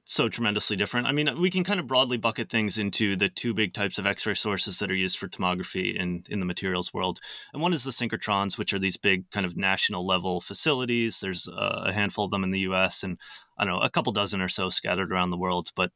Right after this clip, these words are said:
but not many. And they're these enormous buildings, accelerators that basically have electrons flying around a, a donut-shaped ring at, you know, ninety-nine point nine something percent the speed of light. And, and when these electrons are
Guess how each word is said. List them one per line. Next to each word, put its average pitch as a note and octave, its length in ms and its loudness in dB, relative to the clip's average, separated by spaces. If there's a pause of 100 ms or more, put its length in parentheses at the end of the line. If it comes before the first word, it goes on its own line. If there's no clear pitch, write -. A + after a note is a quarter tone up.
but - 80 -6
not G2+ 160 4
many. F2+ 300 0 (280)
And C#3 140 -2
they're B2+ 140 2
these B2+ 340 0
enormous C3+ 440 2
buildings, A2 580 0
accelerators G#2 880 2
that G2+ 180 -2
basically G2+ 320 0
have F#2+ 140 0
electrons G2 500 0
flying F#2+ 380 0
around F#2 280 2
a, F#2 180 0
a F#2+ 60 -4
donut-shaped F#2+ 760 -2
ring F#2 380 0 (380)
at, F#2 200 0 (100)
you F#2+ 80 -2
know, F2 140 -4
ninety-nine F#2 560 0
point F#2+ 240 -4
nine F2+ 240 -2
something F2+ 520 -4
percent F2+ 360 -2
the - 60 -6
speed - 260 -4
of F2+ 80 -2
light. F2+ 320 0
And, F#2 200 -4 (580)
and A2+ 80 0
when A#2 120 0
these A2 320 2
electrons A2+ 920 0 (120)
are G2+ 420 2